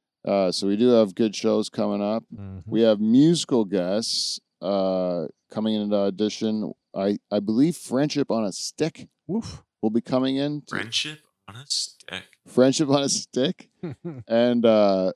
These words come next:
Speaker 1: early reports is Friendship on a Stick, uh, quite entertaining.
Speaker 2: Oh,
Speaker 1: But,
Speaker 2: yeah.
Speaker 1: uh, we'll see. We'll
Speaker 2: Yeah.
Speaker 1: see. Uh,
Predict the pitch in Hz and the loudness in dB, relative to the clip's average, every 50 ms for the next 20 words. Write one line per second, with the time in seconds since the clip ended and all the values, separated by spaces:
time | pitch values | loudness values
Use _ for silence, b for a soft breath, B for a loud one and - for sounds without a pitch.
0 | _ _ _ _ - - 131 165 208 233 247 233 202 175 156 - - 165 185 208 | _ _ _ _ 0 4 4 6 8 8 6 8 6 4 4 4 4 4 6 6
1 | 220 - - - 107 92 98 110 110 - - _ _ _ _ _ - - 143 156 | 4 2 2 -2 -2 0 0 -2 -4 -6 -10 _ _ _ _ _ -4 -2 -2 0
2 | 143 - 147 - 147 143 135 131 117 - - - 147 151 151 143 - - - 78 | 0 -4 -6 -4 -2 -2 -2 -2 -2 -4 -6 -4 -2 -2 -2 -2 -4 -8 -8 -4
3 | 101 110 107 104 98 - - - - 135 143 147 143 139 135 127 120 - - 120 | -2 0 0 0 0 -2 -4 -2 0 2 4 4 2 2 0 -2 -2 -2 -2 -4
4 | 127 135 135 113 80 71 71 76 - 120 135 104 104 107 107 107 104 107 101 98 | -4 -2 -4 -4 -4 -6 -8 -10 -8 -6 -4 -2 0 0 0 0 0 -2 -2 -2
5 | 98 95 104 107 131 170 185 - - 233 233 226 208 190 190 _ _ _ - 113 | -2 -4 -4 0 0 0 2 2 0 0 0 0 -2 -4 -6 _ _ _ -8 -2
6 | 139 156 151 - - 180 180 170 160 160 170 - - - 113 117 117 113 107 107 | -2 0 0 0 -2 -2 0 0 -2 -2 -4 -6 -4 -2 0 0 0 0 0 0
7 | 104 101 95 | -2 -4 -4